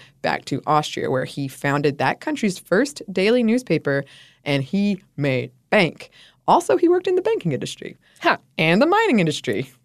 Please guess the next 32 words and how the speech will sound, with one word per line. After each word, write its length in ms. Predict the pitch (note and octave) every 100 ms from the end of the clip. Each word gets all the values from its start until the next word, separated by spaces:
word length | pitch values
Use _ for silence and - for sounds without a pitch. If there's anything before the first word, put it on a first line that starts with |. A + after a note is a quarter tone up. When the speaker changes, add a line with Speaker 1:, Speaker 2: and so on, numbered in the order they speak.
| _
Speaker 1:
He 120 | C#3+
was 200 | C3+ C#3
a 20 |
Speaker 2:
Okay. 60 | C#3
Speaker 1:
man 360 | D#3 G#3 A#3+ G#3+
of 100 | D3+
many 380 | D3 E3+ F3 -
interests. 600 | C#3+ - C3 - - -
<laughs> 40 | -
Speaker 2:
All 120 | F#4+
right. 280 | A3+ A#3 - - - - - -
Speaker 1:
And, 380 | F#3+ G#3 G#3+ A3+
uh, 300 | G#3+ A3 G#3+
there's 220 | G#3+ C#4
an 80 | D4
elaborate 520 | A#3 F#3 C4+ E4 -
tomb 480 | - D4+ B3+ A3 A3+
in 320 | - F#3+ F#3+ G3
Vienna's 460 | F#3 F#3 F#3+ F#3+
central 320 | - F#3 F#3 F3+
cemetery 420 | G#3 G3 D3+ C#3
to 100 | C#3
him, 240 | D3 C3
and, 260 | - C#3+ C#3
um, 400 | - C#3 C#3 C#3 - _ _ -
no 160 | F#3+ D4+
mention 320 | D#4+ - E4
of 140 | D#4
the, 340 | D#4+ D4+ D4+ D4 _ _
the 80 | C4
croissant. 760 | - C4+ - D#4 D4 F3 _ _ _ _ _ _ _ _ _
Speaker 2:
Huh. 220 | F4 B3